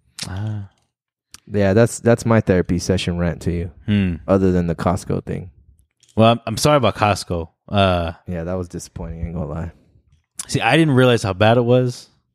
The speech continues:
Speaker 1: I let my, like, my, my, uh, my stepmom use it,
Speaker 2: <laughs>
Speaker 1: and I guess they, they found out the hard way that I had to be there.
Speaker 2: Yeah.
Speaker 1: I was like, "I didn't know that." It's like, "I'm sorry."
Speaker 2: Oh, they didn't. Were, were they able to purchase anything?
Speaker 1: No, I, I don't think they let 'em.
Speaker 2: Oh, that's fucked up.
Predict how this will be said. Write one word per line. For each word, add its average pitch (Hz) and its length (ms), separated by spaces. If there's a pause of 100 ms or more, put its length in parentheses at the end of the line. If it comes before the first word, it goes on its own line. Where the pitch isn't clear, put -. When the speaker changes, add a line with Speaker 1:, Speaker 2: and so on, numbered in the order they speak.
(360)
Speaker 1:
I 104 100
let 127 220
my, 101 240 (560)
like, 82 140
my, 82 280
my, 85 220
uh, 82 280
my - 100
stepmom 104 420
use 104 140
it, 117 180
Speaker 2:
<laughs> - 60 (580)
Speaker 1:
and 95 100
I 92 100
guess 101 240 (120)
they, 101 180
they 101 240
found 95 340
out 85 120
the 85 80
hard 92 160
way 90 80
that 85 160
I 87 80
had 90 280
to - 60
be 95 180
there. 120 260 (120)
Speaker 2:
Yeah. 95 240 (1120)
Speaker 1:
I 98 80
was 92 100
like, 85 120
"I 90 100
didn't 127 160
know 87 220
that." 95 120
It's 110 120
like, 85 80
"I'm 85 80
sorry." - 320 (500)
Speaker 2:
Oh, 110 160
they 107 140
didn't. 110 340
Were, 95 320 (140)
were 98 140
they 92 140
able 95 160
to 85 100
purchase 110 340
anything? 143 200
Speaker 1:
No, 107 400 (120)
I, 104 120
I 110 140
don't 127 120
think 120 120
they 110 80
let 113 160
'em. 104 140 (320)
Speaker 2:
Oh, 87 200
that's 85 120
fucked - 320
up. 90 260